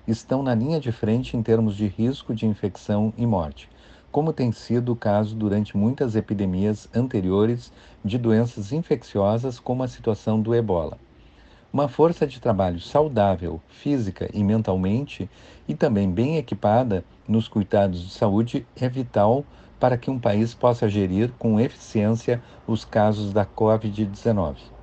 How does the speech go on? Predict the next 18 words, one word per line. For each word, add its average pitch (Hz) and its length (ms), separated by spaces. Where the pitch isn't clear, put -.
Deve-se 135 340
introduzir 127 640
novos 123 480
modelos 101 460
de 101 80
trabalho 117 580
que 143 160
ajudem 131 500
a 123 40
proteger 120 580
os 123 100
trabalhadores 107 640
dos 107 220
cuidados 101 520
de 101 120
saúde 107 640
da 101 180
infecção. 98 640